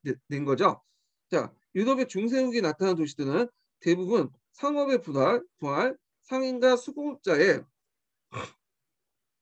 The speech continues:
자, 대두, 길드의 발생, 자유와 자치권의 확보 등의 공통점을 가지고 있기 때문에 이러한 요인들은 중세의, 어, 도시의 일반적 특색으로 간주될 수 있다.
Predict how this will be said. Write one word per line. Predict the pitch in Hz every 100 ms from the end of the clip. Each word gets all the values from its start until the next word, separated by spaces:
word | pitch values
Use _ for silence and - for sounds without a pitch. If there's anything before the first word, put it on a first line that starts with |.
| _ _ _ _ _ _ - _ _ _
자, | 165 156
대두, | 160 160 143 196 247
길드의 | 180 214 208 226 202
발생, | 147 135 185 131 - _ _
자유와 | - 156 175 180
자치권의 | 175 151 202 196 175 156
확보 | - 127 143 262 294 _ _ _
등의 | 170 160
공통점을 | - 196 285 277 254 208
가지고 | 156 143 143
있기 | 143 147
때문에 | 135 127 175 170 - _ _
이러한 | - 180 208 202
요인들은 | 160 160 160 156 151 - _ _ _ - 240 277 - _ _
중세의, | - 185 196 185 180 170 151 190 254 - _ _ -
어, | -
도시의 | 196 175 185 143 -
일반적 | 220 262 277 247 202
특색으로 | 220 - 190
간주될 | - 143 151 147
수 | 143 143
있다. | - 139 127